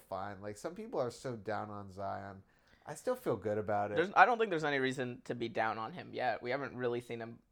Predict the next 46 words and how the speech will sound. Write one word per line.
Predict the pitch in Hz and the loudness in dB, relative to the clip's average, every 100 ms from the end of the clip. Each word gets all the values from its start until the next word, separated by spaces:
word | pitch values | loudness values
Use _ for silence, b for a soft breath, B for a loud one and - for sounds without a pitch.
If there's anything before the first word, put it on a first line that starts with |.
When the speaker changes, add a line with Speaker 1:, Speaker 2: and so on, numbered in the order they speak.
| _ - | _ -10
Speaker 2:
even | 120 120 | -8 -8
play. | - - 135 117 _ - | -4 -4 -2 -6 _ -2
Speaker 1:
Yeah, | 143 135 | 2 4
but | 120 | 2
some | - 139 | -2 -4
people | 160 165 | -4 -4
just | 117 110 - | -4 -4 -4
think | 110 101 | -6 -4
he's | 110 95 | -8 -6
gonna | 113 107 104 - | -4 -2 -2 -4
stay | - - 127 120 117 | -8 -4 0 2 0
injured | 110 113 123 127 | -4 -4 -4 -4
his | 127 127 | -4 -6
whole | 135 131 | -4 -4
career. | 131 143 139 143 147 b b | -4 -2 0 -2 -6 b b
I | - | 0
don't | 147 220 | 0 0
feel | - 147 | -2 0
that | 139 120 | 2 4
way | 113 101 | 2 2
at | 95 | 0
all. | 95 95 90 - | -2 -2 -4 -8
I | 117 | -10
mean, | 123 127 120 b b b b - | -6 -8 -10 b b b b -20
I | - | -8
think | 220 247 | -8 -6
these | 240 208 | -10 -10
guys, | - 143 170 170 165 - - _ _ _ _ | -10 -4 0 0 -2 -16 -20 _ _ _ _
knock | 110 139 156 - | -8 -4 -4 0
on | 165 147 127 | 0 2 6
wood, | 151 147 113 | 6 6 4
really, | 143 156 151 | 4 6 4
really | 139 151 147 | 4 2 2
knock | 139 135 135 | 0 -2 -2
on | 143 | -2
wood, | 151 | -2
I | 120 | -2
think | 139 185 214 | -6 -8 -8
these | 214 | -10
guys | - 151 156 156 b b b b | 0 4 4 2 b b b b
are | 120 | -4
getting | 120 117 135 147 143 131 - _ _ _ _ _ _ _ - _ | -4 -2 0 0 -2 -10 -14 _ _ _ _ _ _ _ -20 _
a | 139 | 4
little | 127 127 139 | 4 6 6
bit | 143 139 | 6 4
smarter | - - 123 123 113 107 101 | 0 -4 2 4 4 0 -2